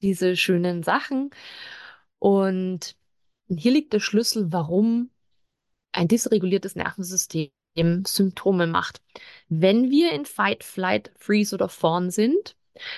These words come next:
dann mobilisiert unser Körper alles. Und in diesem Moment fährt er alles andere Nicht-Essentielle runter.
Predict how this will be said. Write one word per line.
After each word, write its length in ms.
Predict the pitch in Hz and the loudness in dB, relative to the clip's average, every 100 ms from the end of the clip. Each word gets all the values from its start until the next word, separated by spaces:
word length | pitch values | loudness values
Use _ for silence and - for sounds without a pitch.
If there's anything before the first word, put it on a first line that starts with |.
| - - - _ _ | -16 -20 -20 _ _
dann 160 | - 180 | 0 2
mobilisiert 680 | 190 277 302 302 247 220 220 | 4 4 4 2 0 -2 -2
unser 280 | 220 220 | -4 -6
Körper 580 | 214 - 170 - 190 180 - | -8 -8 -8 -2 -2 -2 -6
alles. 600 | - 170 - - - - _ _ _ _ _ - | -4 -4 -4 -4 -6 -6 _ _ _ _ _ 0
Und 600 | 214 208 202 202 - - _ _ _ _ _ | 2 4 0 -2 -8 -10 _ _ _ _ _
in 220 | 196 185 | 0 2
diesem 360 | 226 311 370 349 | 2 2 2 0
Moment 580 | 233 180 196 247 - _ | 0 0 0 -2 -10 _
fährt 520 | - - 175 220 - | -10 2 4 2 0
er 220 | 180 180 - | -4 -4 -4
alles 580 | 180 208 254 277 277 - | 0 2 4 2 -2 -8
andere 720 | 165 170 185 190 180 185 190 | -4 0 0 0 -2 -2 0
Nicht-Essentielle 1200 | 185 190 247 - - 170 - 175 - 170 165 180 | 2 2 2 -2 -2 -2 -2 -4 -2 0 0 0
runter. 560 | 175 175 165 - - | 0 0 0 -2 -4